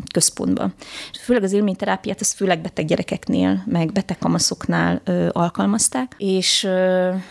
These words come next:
számomra azért az nagyon izgalmas volt, hogy hogy lehet az élményterápiát úgymond egészséges gyerekeknek is átadni, mert tudjuk, hogy működik, tehát, hogy ezt már tudtuk akkor is, amikor működtettük azt a rendszert, hogy, hogy ez működik,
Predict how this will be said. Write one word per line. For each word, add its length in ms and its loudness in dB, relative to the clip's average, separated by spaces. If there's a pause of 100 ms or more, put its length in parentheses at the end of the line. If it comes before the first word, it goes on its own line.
(160)
számomra 500 4 (120)
azért 360 4
az 180 -6
nagyon 300 4
izgalmas 520 0
volt, 180 -2
hogy 100 -12
hogy 120 4
lehet 160 0
az 100 -4
élményterápiát 1120 0
úgymond 340 2
egészséges 540 0
gyerekeknek 520 -2
is 200 4
átadni, 420 -4
mert 180 0
tudjuk, 260 2
hogy 120 2
működik, 600 -2
tehát, 160 -4
hogy 120 2
ezt 180 -2
már 160 2
tudtuk 320 -2
akkor 220 0
is, 140 2
amikor 260 0
működtettük 520 -4
azt 180 -4
a 40 -2
rendszert, 440 -2
hogy, 140 -6 (380)
hogy 100 -4
ez 80 2
működik, 540 2